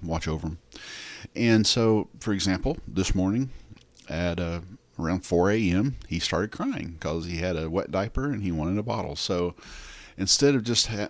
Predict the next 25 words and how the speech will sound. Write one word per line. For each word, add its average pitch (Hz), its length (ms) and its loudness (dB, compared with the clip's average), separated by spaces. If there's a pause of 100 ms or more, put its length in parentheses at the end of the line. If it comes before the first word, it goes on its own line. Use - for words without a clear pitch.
(360)
expecting 95 600 -2
her 92 600 0 (220)
to - 100 -6
get 90 240 -2
out 92 180 0
of 117 100 -4
bed, 82 400 -2 (440)
wake 98 360 2
up, - 280 0 (240)
interrupt 110 480 0
her 110 140 2
sleep, 90 480 0 (760)
and, 87 640 -4
and 87 140 -6
take 87 160 -4
care 95 200 -2
of 85 60 -2
the 82 60 -4
baby, 107 320 0 (100)
I 120 140 2
went 143 180 4
ahead 95 200 -2
and 101 80 -2
got 76 180 -2
up - 200 -6